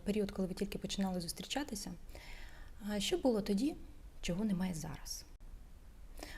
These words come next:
От як тільки ви дасте відповідь на це запитання, ви зразу зрозумієте, що вам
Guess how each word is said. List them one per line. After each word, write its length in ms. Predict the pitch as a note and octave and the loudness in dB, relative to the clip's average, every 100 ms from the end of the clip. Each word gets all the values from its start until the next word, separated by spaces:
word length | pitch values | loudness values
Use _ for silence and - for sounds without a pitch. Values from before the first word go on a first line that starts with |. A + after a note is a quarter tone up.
| - G#3 | -2 2
От 160 | G3+ | 6
як 120 | C4 | 6
тільки 240 | C4 A#3+ G#3+ | 6 4 6
ви 80 | G3+ | 6
дасте 280 | G3 G#3 | 4 4
відповідь 340 | G3+ G3 F3+ F3 - | 2 2 0 -2 0
на 140 | F#3 | 0
це 260 | - F#3+ F3 | 0 -2 0
запитання, 520 | E3 - G3+ C4 B3 | -2 -2 2 4 4
ви 60 | F#3+ | 2
зразу 400 | F#3 G#3 A3 G3 - | 0 0 0 -2 -2
зрозумієте, 560 | F3+ E3+ F#3 G#3+ - | -2 0 2 2 0
що 180 | - F3 | -2 -2
вам 200 | E3+ | -2